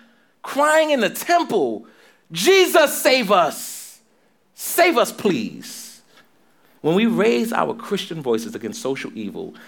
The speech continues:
and then we mobilize in real ways to resist it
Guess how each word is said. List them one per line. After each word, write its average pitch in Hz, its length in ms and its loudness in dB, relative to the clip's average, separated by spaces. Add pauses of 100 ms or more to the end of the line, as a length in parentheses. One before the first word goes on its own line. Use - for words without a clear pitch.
and 135 120 0
then 175 140 2
we 170 100 -4
mobilize 135 800 -2
in 113 280 -6
real 180 340 -2
ways 135 440 -4
to 135 100 -6
resist 113 580 -8
it - 300 -18